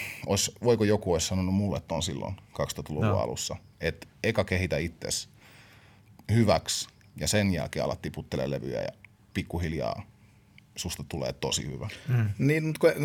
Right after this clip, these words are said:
Speaker 3: niin, koska ensivaikutelman voi tehdä vaan kerran, mutta toisaalta ajat oli erilaisia.
Speaker 1: Silloin ei ollut niin kova kilpailu.
Speaker 3: Ei ollut kova kilpailu, ei ollut kauheasti ketä katsoa ylöspäin, ei
Speaker 2: Mm.
Speaker 3: ollut mitään YouTubea tai muita, mistä opiskella,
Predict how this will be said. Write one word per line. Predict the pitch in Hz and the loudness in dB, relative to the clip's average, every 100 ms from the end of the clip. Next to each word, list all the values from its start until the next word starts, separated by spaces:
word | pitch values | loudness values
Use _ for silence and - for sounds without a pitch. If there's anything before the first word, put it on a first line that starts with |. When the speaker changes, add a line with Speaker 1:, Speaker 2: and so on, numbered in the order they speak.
| 151 | 2
Speaker 3:
niin, | 147 | 2
koska | 135 135 139 | 2 2 2
ensivaikutelman | 135 127 113 120 120 123 | 2 2 2 2 2 2
voi | 120 123 | 0 2
tehdä | 123 120 | 2 2
vaan | 123 117 | 0 0
kerran, | 131 127 117 113 | 0 0 0 0
mutta | 117 120 | 0 -2
toisaalta | 120 123 117 135 | -2 0 0 0
ajat | 113 - | 0 2
oli | 131 123 | 2 4
erilaisia. | 127 127 113 110 117 117 110 113 - - | 4 4 0 0 0 0 -2 -4 -8 2
Speaker 1:
Silloin | - 190 | 6 8
ei | 127 | 8
ollut | 113 | 8
niin | 131 | 8
kova | 113 90 | 6 4
kilpailu. | - 135 92 69 - - | 6 6 6 0 2 10
Speaker 3:
Ei | 175 196 | 12 12
ollut | 233 226 | 10 8
kova | 240 | 4
kilpailu, | 233 240 240 226 | 6 4 8 8
ei | 233 226 | 10 10
ollut | 233 233 | 10 8
kauheasti | 269 226 226 - | 6 6 4 4
ketä | 208 196 | 4 6
katsoa | 196 - 156 | 4 4 6
ylöspäin, | 202 196 - 196 185 180 | 8 6 8 8 8 8
ei | 185 185 | 8 10
Speaker 2:
Mm. | |
Speaker 3:
ollut | 190 175 | 10 8
mitään | 156 160 143 139 | 4 4 4 6
YouTubea | 156 147 143 131 127 123 | 6 4 4 4 4 4
tai | 127 123 | 2 4
muita, | 135 127 | 4 6
mistä | 120 120 - | 4 2 4
opiskella, | 117 135 147 - 170 160 | 4 4 4 6 6 4